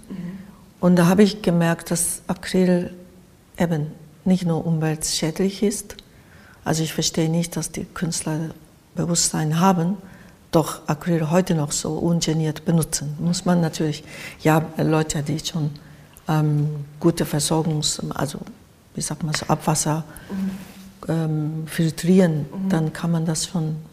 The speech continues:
Speaker 2: äh, vermeiden. Aber ich fand insgesamt einfach eine Acrylfarbe als, äh, Vorstufe vom Missbrauch von Natur, ja, Ding. Ja, also ich, ähm,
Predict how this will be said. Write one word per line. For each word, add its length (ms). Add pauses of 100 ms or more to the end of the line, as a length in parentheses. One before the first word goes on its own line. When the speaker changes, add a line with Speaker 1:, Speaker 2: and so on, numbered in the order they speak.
(140)
Speaker 2:
äh, 340
vermeiden. 600 (480)
Aber 160
ich 180
fand 280
insgesamt 840
einfach 320
eine 100
Acrylfarbe 680
als, 300
äh, 240 (580)
Vorstufe 600
vom 300
Missbrauch 600
von 180
Natur, 440
ja, 120 (400)
Ding. 260 (840)
Ja, 440
also 220 (200)
ich, 360 (100)
ähm, 580